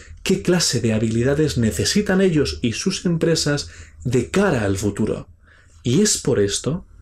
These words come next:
que pueden seguir adelante con confianza y seguridad basándose en hechos y no construyendo sobre espejismos de su propio ego.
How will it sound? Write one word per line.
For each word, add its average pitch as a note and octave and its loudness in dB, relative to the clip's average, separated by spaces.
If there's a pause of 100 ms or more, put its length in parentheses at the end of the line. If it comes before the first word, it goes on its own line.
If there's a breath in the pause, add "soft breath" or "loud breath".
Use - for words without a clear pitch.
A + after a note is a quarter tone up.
(320 soft breath)
que C3 2
pueden D3+ 2
seguir C3 0
adelante A#2 2
con A2 -2
confianza E3 0
y D#3 2
seguridad D#3 2 (380 loud breath)
basándose C3+ 2
en G#2+ 0
hechos B2 -2 (320 loud breath)
y D3 2
no F#3+ 2
construyendo D3 2
sobre - -2
espejismos G#2+ -2 (280 soft breath)
de A2 -2
su - -2
propio G#2 0
ego. G#2 -8